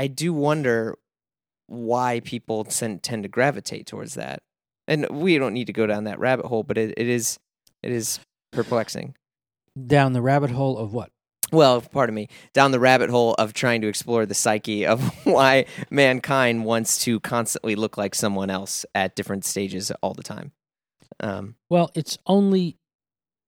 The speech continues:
Speaker 2: it's only a certain segment of the population that wants to do that. I mean,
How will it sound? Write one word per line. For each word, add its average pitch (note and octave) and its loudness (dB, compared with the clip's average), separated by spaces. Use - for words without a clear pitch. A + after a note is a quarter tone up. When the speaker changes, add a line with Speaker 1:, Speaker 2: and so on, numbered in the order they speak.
Speaker 2:
it's - -8
only F3 2
a A#2 -8
certain C3 -4
segment B2+ -2
of F2+ -16
the G#2 -14
population G#2+ -8
that E2+ -18
wants G2 -14
to - -18
do G#2 -8
that. - -12
I A2+ -6
mean, A2 -4